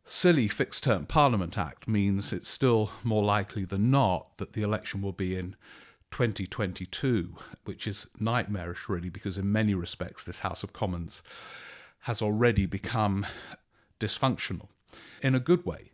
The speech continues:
I mean, people say, "Oh, God, you know, th-, this, this place isn't working," and things. It is. It's reflecting the tensions in the country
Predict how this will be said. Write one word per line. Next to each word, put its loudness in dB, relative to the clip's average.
I -2
mean, 2
people -2
say, 4
"Oh, 4
God, 0
you 2
know, 2
th-, -4
this, -6
this -6
place -2
isn't -6
working," -2
and -6
things. -6
It -6
is. -4
It's -10
reflecting -4
the -6
tensions -2
in -2
the -6
country -4